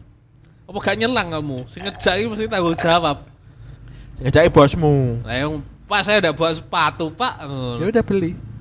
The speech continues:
Speaker 1: Uangnya <laughs> ngadung ngono. Terus kayak
Speaker 2: Hmm.
Speaker 1: buka ada dompet lho. Ya
Speaker 2: Ka-,
Speaker 1: disalamne.
Speaker 2: kasbon ya?
Speaker 1: Kasbon janji padha ae lan.
Speaker 2: Iyalah. Lah, bo, akhirnya saya beli.
Speaker 1: Heeh.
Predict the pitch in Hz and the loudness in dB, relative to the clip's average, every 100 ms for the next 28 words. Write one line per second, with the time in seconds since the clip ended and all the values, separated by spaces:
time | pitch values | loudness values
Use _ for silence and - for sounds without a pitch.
0 | - - - - - - - 196 214 233 | -18 -18 -18 -18 -18 -18 -6 0 0 2
1 | 226 - - 185 160 185 170 156 156 196 | 2 4 2 4 2 0 -2 -2 0 2
2 | 165 190 175 185 165 151 120 131 139 143 | 2 2 -2 -4 -2 -2 -4 -6 -4 -4
3 | 139 131 120 131 123 123 127 120 - - | -2 -4 -6 -8 -8 -8 -6 -8 -14 -10
4 | 143 160 139 147 143 143 156 180 160 160 | -4 -4 0 4 4 2 0 0 0 2
5 | 180 - 170 147 107 98 110 - 127 - | 2 2 2 2 2 -2 -6 -12 -14 -12
6 | 143 156 135 127 123 156 143 143 143 151 | -14 -16 -12 -10 -10 -10 -10 -6 0 2
7 | 147 143 160 139 - - 220 247 277 269 | 2 0 -2 -4 -14 -4 0 4 8 8
8 | 247 202 139 107 127 156 135 135 135 123 | 8 6 6 2 -4 -2 0 0 2 2
9 | 127 151 160 170 160 - _ _ - 113 | 2 2 4 4 2 -10 _ _ -8 -4
10 | 107 139 247 - _ 123 123 139 | -2 -2 -2 -8 _ -20 -14 -14